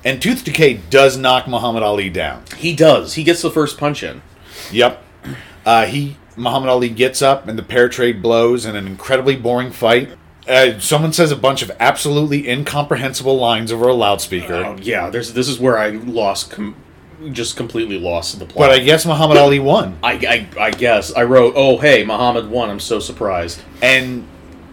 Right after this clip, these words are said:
Speaker 1: the, the record ends with Howard Cosell reciting a poem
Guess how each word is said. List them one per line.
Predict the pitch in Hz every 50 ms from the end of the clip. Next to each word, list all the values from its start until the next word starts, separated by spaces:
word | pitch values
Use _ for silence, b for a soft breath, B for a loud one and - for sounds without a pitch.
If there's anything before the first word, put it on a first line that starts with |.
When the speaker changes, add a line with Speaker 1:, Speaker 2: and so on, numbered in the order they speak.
| - - -
Speaker 1:
the, | 127 120 113 127 131 127 123 123 117
the | 120 120
record | 127 123 - 151 - -
ends | 123 117 117 120 120 117
with | 120 120 113 -
Howard | 123 113 117 123 120 -
Cosell | 131 - - - 113 110 110 110 110
reciting | 107 107 - 113 104 110 117
a | 131 143
poem | - - 117 110 107 101 101 107 110